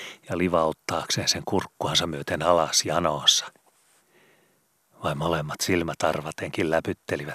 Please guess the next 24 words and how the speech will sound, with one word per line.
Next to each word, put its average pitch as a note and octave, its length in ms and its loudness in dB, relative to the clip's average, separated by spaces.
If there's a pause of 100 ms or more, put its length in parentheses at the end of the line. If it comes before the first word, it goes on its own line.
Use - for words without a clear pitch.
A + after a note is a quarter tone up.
miehellä E2 420 0
selkoselällään D2+ 1080 -2
hupun E2+ 380 -2
pimeässä, D#2 640 0 (380)
niin E2 120 -4
kuin E2 200 4
jäniksellä E2 640 2
puskassa, - 680 0 (380)
jonne E2+ 180 2 (100)
pupu F2+ 300 2
on E2 80 2
saanut E2 360 2
edes E2 300 0
päänsä F2 440 8 (160)
piiloon. D2 720 -8 (1120)
"Sen D#2+ 340 -2
enemmän D#2 440 -2
kuin E2+ 180 2
varpunen E2 520 2
tarvitsee E2+ 540 0
juodaksensa E2+ 640 2
kulauksen F2 600 4
kurkustansa E2+ 840 2
alas", E2+ 320 6